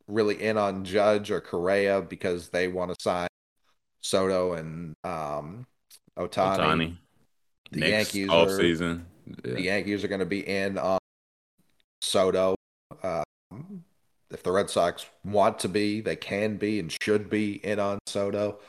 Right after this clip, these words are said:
Speaker 1: Um, so it seems like a lot of people are waiting for that. Um, but yeah, it's outside of that, it's day two,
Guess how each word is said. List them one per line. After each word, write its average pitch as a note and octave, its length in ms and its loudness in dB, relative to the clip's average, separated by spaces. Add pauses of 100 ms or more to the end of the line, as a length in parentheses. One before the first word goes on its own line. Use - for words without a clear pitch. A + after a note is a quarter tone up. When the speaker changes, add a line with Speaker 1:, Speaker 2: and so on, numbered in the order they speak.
(480)
Speaker 1:
Um, F2 680 2
so - 140 -2
it F#2 100 -2
seems C#3+ 160 2
like C3 100 4
a G#2+ 40 4
lot G2 240 6
of F#2 80 -4
people F#2+ 260 -2
are D#2+ 80 -2
waiting D#2+ 400 -2
for D2 200 -10
that. C#2+ 480 -2 (680)
Um, C#2+ 760 -8 (920)
but D2+ 140 -2
yeah, D2 240 2
it's - 380 -6 (480)
outside C3 360 12
of A#2 60 -2
that, A#2 200 8
it's - 120 -10
day G#2 160 4
two, G2+ 540 -4